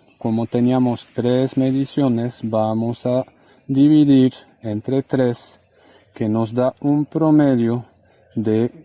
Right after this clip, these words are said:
cuarenta y siete punto tres centímetros de desnivel en promedio. Como el aparato mide dos metros, para conocer el porcentaje del desnivel,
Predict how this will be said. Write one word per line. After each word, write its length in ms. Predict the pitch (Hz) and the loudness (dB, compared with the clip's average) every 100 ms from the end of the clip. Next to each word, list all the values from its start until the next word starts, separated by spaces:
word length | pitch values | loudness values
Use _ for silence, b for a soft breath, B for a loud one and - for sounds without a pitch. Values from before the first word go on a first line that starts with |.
| - - | -20 -4
cuarenta 580 | 113 110 107 107 113 | -2 0 0 -4 -2
y 80 | 107 | -4
siete 440 | 107 - 117 - 120 | -2 -4 -2 -4 -4
punto 400 | - 107 - 101 | -6 -8 -8 -8
tres 280 | 107 110 | -4 -4
centímetros 880 | - 104 101 - 165 131 - 104 98 | -4 -8 -6 -2 -2 -2 -6 -8 -8
de 140 | 104 98 | -8 -6
desnivel 720 | 104 - 98 117 123 98 107 | -8 -6 -4 -2 -2 -4 -10
en 280 | 110 110 110 | -8 -6 -6
promedio. 580 | - 101 95 85 85 - - - - B B B B B B | -6 -8 -8 -10 -16 -20 -20 -20 -20 B B B B B B
Como 400 | - 143 156 170 | -4 0 2 2
el 140 | 160 143 | 2 2
aparato 600 | 127 127 123 156 - 107 | 2 0 0 -2 -2 -4
mide 360 | 104 117 120 127 | 0 0 0 -2
dos 420 | 127 160 175 - | -2 0 0 0
metros, 960 | 151 127 - 104 - - - - - - | 0 0 -4 -10 -10 -16 -20 -20 -20 -6
para 200 | 107 107 | -4 -4
conocer 560 | - 110 117 - 113 | -2 -2 -2 -2 -4
el 140 | 101 104 | -2 -8
porcentaje 1120 | - 135 147 - 139 143 - 139 135 127 104 - - 107 | -4 -2 -2 -2 0 0 0 0 0 -4 -6 -14 -16 -12
del 360 | 98 120 127 | -2 0 0
desnivel, 680 | 135 139 143 135 120 117 | 0 0 2 2 2 0